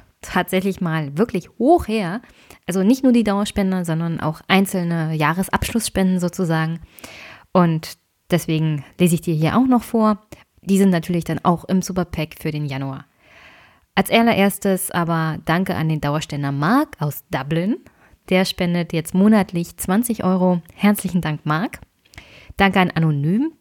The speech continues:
drei Euro für jeden Monat. Danke an Andreas für zwanzig Euro. Danke auch an die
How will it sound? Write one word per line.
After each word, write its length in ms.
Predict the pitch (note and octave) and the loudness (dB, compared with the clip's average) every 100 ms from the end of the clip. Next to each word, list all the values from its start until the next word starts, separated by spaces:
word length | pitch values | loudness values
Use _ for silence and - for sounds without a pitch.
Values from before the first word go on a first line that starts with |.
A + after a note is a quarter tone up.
| _ | _
drei 340 | - C#3 D#3 - | -4 -2 -2 -2
Euro 480 | F#3+ G3 G#3+ C4+ E4 | -2 0 2 0 0
für 160 | - | -4
jeden 320 | D#3 D#3+ F#3+ | -4 -2 0
Monat. 460 | G#3+ A#3 B3+ C4+ - _ _ _ _ _ _ _ | 2 2 2 0 -6 _ _ _ _ _ _ _
Danke 260 | F3+ F3+ F#3+ | -4 -2 -2
an 80 | F3+ | -2
Andreas 480 | E3 F3 E3+ E3 | -2 0 0 -2
für 180 | - D#3 | -6 -10
zwanzig 520 | - - D3 D#3 F3+ | -8 -6 -4 -6 -8
Euro. 340 | F#3 F#3 A#3+ F#4 _ - - - - - | -6 -2 -4 -4 _ -20 -20 -20 -20 -2
Danke 300 | G#3+ A#3+ A3+ | 0 2 2
auch 120 | G#3+ - | 2 0
an 260 | F#3 F#3+ | -2 0
die 360 | F3+ F3 E3+ | 0 -2 -4